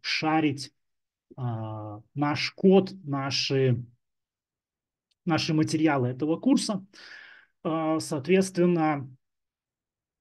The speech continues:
сегодня мы с этим разберёмся. То есть, э, мы, как настоящие программисты, будем использовать, э, профессиональный инструментарий для того, чтобы, а,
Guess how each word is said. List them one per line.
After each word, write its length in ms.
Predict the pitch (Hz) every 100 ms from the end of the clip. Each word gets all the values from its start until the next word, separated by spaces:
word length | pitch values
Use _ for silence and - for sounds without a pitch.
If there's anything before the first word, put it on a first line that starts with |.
| _
сегодня 460 | - 185 190 139 135
мы 120 | 135
с 80 | 139
этим 220 | 147 160
разберёмся. 580 | 160 180 269 277 - 185
То 160 | 165
есть, 320 | 156 123 -
э, 140 | 147 - _ _ -
мы, 240 | 185 226
как 240 | 196 160 -
настоящие 580 | 135 156 160 151 - 131
программисты, 600 | 147 139 170 247 - 151
будем 440 | 151 175 160 156
использовать, 760 | 160 - - 147 143 139 135 -
э, 400 | 135 131 131 131 - _ _ _ _ _ _ _ _ _ _ 165
профессиональный 840 | 147 202 190 202 202 135 123 127
инструментарий 760 | 127 - 156 175 190 240 233
для 180 | 127 139
того, 320 | 135 127 165
чтобы, 560 | 160 - 147 139 147 127 - - - - _ -
а, 400 | 131 131 127